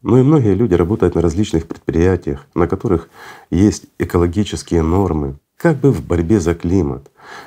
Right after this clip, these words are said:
И для них это убыточно, потому что отражается на их заработной плате. Но они понимают, да, боремся с климатом, но тут же любой человек видит те изменения, которые происходят,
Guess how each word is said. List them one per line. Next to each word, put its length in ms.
И 240
для 160
них 180
это 140
убыточно, 600
потому 200
что 140
отражается 480
на 100
их 160
заработной 600
плате. 400
Но 220
они 180
понимают, 600
да, 300
боремся 460
с 80
климатом, 640
но 160
тут 320
же 80
любой 300
человек 460
видит 320
те 140
изменения, 500
которые 420
происходят, 720